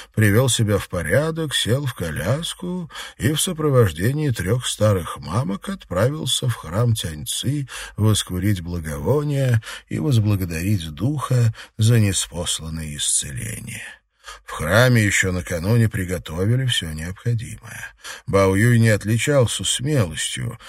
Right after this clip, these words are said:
поэтому не посмел приблизиться к статуям богов, свирепых на вид.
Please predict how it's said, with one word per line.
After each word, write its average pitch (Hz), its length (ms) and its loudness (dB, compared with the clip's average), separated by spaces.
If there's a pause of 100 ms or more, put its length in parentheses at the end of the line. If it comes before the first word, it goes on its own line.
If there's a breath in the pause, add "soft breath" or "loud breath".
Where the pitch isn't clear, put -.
(120)
поэтому 95 380 0
не 104 120 4
посмел 101 580 0
приблизиться 127 680 0
к - 60 -6
статуям 90 600 -2
богов, 98 580 0
свирепых 73 720 -8
на 73 160 -10
вид. 58 400 -8